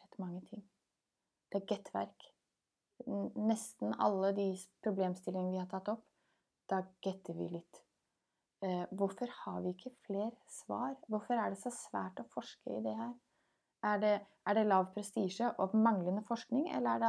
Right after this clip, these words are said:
at forskningen simpelthen er besværliggjort av eh, tilstanden, som er så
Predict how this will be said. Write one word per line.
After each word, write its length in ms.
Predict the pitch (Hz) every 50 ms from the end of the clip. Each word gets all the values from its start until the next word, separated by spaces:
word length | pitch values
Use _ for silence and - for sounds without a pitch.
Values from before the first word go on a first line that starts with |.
| 226
at 60 | 226 - -
forskningen 460 | - 240 - - - 190 190 190 196
simpelthen 360 | 190 190 185 190 208 202 196
er 160 | 185 185 185 190 185
besværliggjort 840 | 185 185 - - 196 180 - 175 180 190 196 - 196 - _ _ _ _ _ _ _ _ _ _ _ -
av 320 | 185 185 185 185 185 185 185 - - _ _ _ _ _ -
eh, 120 | 180 175
tilstanden, 640 | 180 - - 214 185 - - - 175 180 180 185 185
som 160 | - 208 202 190
er 100 | 180 170
så 340 | - - 190 190 185 185